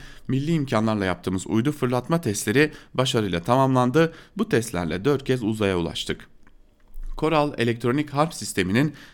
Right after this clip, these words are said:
daha gelişmiş ve daha üstün kabiliyetlere sahip olan yeni versiyonunu başlatıyoruz. Dünyanın ilk yüz savunma şirketi listesinde yedi firmayla temsil ediliyoruz. Sadece son beş yılda beş firmamız bu listeye girdi demiş Erdoğan.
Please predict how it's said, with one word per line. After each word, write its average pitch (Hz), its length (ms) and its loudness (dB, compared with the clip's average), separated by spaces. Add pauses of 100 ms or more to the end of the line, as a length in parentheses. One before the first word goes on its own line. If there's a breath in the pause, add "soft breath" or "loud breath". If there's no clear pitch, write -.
(140)
daha 180 160 4
gelişmiş 160 500 0
ve 101 140 0
daha 127 220 2
üstün 117 240 -2
kabiliyetlere 95 760 0
sahip 87 360 -6
olan 120 300 2 (260 loud breath)
yeni 131 220 0
versiyonunu 101 520 -2
başlatıyoruz. 87 680 -6 (400 loud breath)
Dünyanın 127 480 0
ilk 170 240 -2
yüz 165 140 -4
savunma 131 340 -2
şirketi 110 420 -4
listesinde 104 400 -4
yedi 127 240 0
firmayla 98 540 0
temsil - 320 -6
ediliyoruz. 85 540 -6 (280 soft breath)
Sadece 120 480 -2
son 127 280 -2
beş 120 180 -4
yılda 113 280 -2
beş 131 180 -2
firmamız 101 420 -4
bu 117 80 -2
listeye 107 300 -4
girdi 104 360 -4
demiş 98 420 -4
Erdoğan. - 360 -8